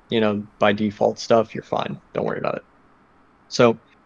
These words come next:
this way is fine, by the way, the way I'm doing it. So effect spec allows you to do fun things with it. So in here, I'm just showing you the list. You can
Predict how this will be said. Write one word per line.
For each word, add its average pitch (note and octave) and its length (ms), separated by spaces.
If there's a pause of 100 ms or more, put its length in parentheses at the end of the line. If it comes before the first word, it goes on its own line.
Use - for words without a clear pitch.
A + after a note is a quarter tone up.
(280)
this C3 180
way B2+ 140
is G#2+ 100
fine, A2 240
by - 140
the - 80
way, B2 120
the - 80
way A#2+ 120
I'm - 100
doing B2+ 220
it. C3+ 80 (340)
So A#2 280 (1120)
effect D3 300
spec - 420 (560)
allows A#2 240
you B2 80
to A#2 60
do A2+ 180
fun A#2 240
things - 260
with - 120
it. - 140 (720)
So A2+ 360 (680)
in D3 160
here, B2 380 (140)
I'm - 80
just A2 120
showing A2+ 240
you A2+ 60
the A2 100
list. G#2+ 300
You A2 80
can A2 320